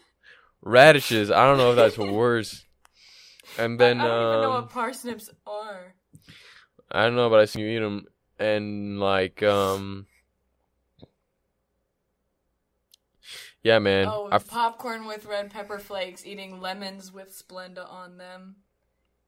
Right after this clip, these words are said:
Speaker 2: eating
Speaker 1: Like, you're eating ingredients. You're not eating foods.
Speaker 2: <laughs>
Speaker 1: You're, like, you
Speaker 2: Uh,
Speaker 1: know.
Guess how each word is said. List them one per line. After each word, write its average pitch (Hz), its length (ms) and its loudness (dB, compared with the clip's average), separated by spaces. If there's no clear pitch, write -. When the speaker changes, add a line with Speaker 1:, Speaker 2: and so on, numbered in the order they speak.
Speaker 2:
eating 185 640 -20
Speaker 1:
Like, 110 140 -8
you're 135 140 -2
eating 147 280 -4
ingredients. 101 760 -6
You're 110 160 -6
not 135 220 0
eating 104 480 -10
foods. - 1000 -8
Speaker 2:
<laughs> - 600 -18
Speaker 1:
You're, 123 400 -6
like, 120 520 0
you 104 80 -10
Speaker 2:
Uh, 104 160 -4
Speaker 1:
know. 98 280 -8